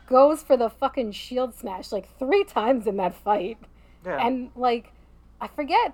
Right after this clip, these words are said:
Speaker 1: um, I, I wanna say he only does it to Bucky, but I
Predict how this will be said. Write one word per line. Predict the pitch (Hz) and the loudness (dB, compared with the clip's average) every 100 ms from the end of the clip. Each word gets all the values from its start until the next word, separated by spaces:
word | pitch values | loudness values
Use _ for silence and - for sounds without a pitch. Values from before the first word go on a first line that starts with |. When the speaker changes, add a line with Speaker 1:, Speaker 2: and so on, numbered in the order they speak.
| - | -4
Speaker 1:
um, | 247 240 233 233 - | -4 -4 -6 -10 -10
I, | 247 240 214 _ - - | -12 -12 -18 _ -20 -10
I | 220 | -8
wanna | 214 254 415 330 | -2 0 0 0
say | 285 240 | -4 -4
he | 240 | -6
only | 220 247 254 233 | -6 -4 -4 -6
does | 185 214 220 | -4 -4 -4
it | 208 - - | -6 -8 -18
to | - 214 202 190 175 | -12 -8 -6 -8 -6
Bucky, | 208 220 214 185 | -6 -6 -10 -12
but | 180 | -10
I | 180 | -12